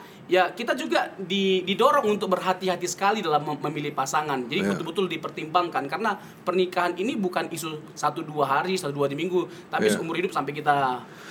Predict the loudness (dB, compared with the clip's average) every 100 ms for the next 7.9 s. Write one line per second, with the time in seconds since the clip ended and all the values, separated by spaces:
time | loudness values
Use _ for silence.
0 | -6 2 2 4 2 2 4 6 4 0
1 | -4 0 0 0 0 0 0 0 0 -2
2 | -4 -10 -8 -6 -4 0 0 2 0 0
3 | 0 2 2 0 -6 -4 0 2 4 4
4 | 4 0 4 6 6 2 0 -4 -8 -8
5 | -2 -2 -2 -2 -2 0 0 0 -2 -2
6 | -6 -14 -8 -2 0 0 2 2 2 2
7 | 2 2 -2 -6 -16 -4 0 0 0